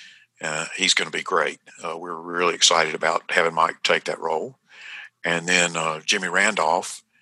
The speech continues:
is going to be moving into the role of, uh, C E O of Saga. So, uh, he had previously been doing the economic development, um, a,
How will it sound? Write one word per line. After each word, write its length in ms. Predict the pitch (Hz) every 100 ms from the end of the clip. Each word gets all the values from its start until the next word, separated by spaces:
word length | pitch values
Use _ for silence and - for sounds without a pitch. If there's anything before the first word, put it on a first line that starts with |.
| _ _ _ -
is 280 | 87 85 82
going 220 | 87 87
to 80 | 80
be 120 | 85
moving 380 | 87 90 85 85
into 340 | 85 82 -
the 100 | 85
role 480 | 85 85 85 85 80 _ - _ - -
of, 280 | 82 80 80
uh, 160 | 78
C 240 | 73 - 98 87 87
E 20 |
O 360 | 85 85 87 82 -
of 120 | 80
Saga. 480 | - 82 76 104 127 _ _ _ _ _
So, 580 | - 87 85 82 82 - 82
uh, 340 | 80 78 - - _ _
he 280 | - 110 92
had 200 | 87 -
previously 640 | - 113 113 92 87 90
been 200 | 82 85
doing 200 | 87 90
the 120 | 85 -
economic 400 | - 90 85 - _
development, 540 | 82 104 104 90 87 - - -
um, 340 | 80 76 73 _ _ _ - - _ _
a, 80 | -